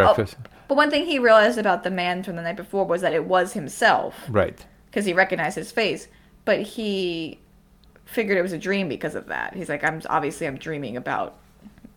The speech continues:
Speaker 2: I'm having a weird dream 'cause it's, it's me shaking me awake, so it can't,
Speaker 1: Right.
Speaker 2: it can't be real." And then the next day he s-, sees, like, a flash, like, a moment of himself making eggs at the stove,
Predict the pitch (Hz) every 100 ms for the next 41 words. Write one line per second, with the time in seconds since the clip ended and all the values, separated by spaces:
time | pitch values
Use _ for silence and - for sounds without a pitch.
0 | _ 175 175 147 143 135 160 135 147 135
1 | - - - - - 143 165 156 123 -
2 | - 147 135 123 80 67 - - 208 117
3 | 95 80 - - 165 143 131 - - -
4 | - - - _ _ 170 185 175 170 165
5 | 165 - 175 180 196 156 151 143 - -
6 | - - - _ _ _ - - 196 180
7 | 165 151 - 180 151 - - - 185 170
8 | 165 156 151 - 156 - 175 147 151 156
9 | 160 - 135 - - - - - - 170
10 | - 123 - -